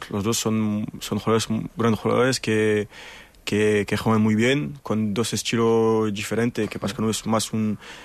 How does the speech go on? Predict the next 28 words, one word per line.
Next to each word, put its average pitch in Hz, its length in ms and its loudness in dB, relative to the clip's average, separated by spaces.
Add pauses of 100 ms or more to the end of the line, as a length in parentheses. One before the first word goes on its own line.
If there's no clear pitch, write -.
que 101 160 0
es - 240 0
de 107 80 -2
principio 107 300 0
un, 110 160 0
un 113 100 0
central 113 440 2
y 110 40 -4
que 107 260 0
es - 140 -4
más 107 160 2
defensivo, 127 640 2
y 110 200 0
Guille 107 240 0
que 107 100 -4
es 104 140 -4
mucho 110 140 -6
más 107 200 -4
ofensivo, 127 380 -2
pero 101 180 -4
yo 107 100 2
me 110 80 0
siento 107 240 -2
muy 110 140 2
bien 110 140 2
con 104 100 0
los 98 140 0
dos. 123 280 -2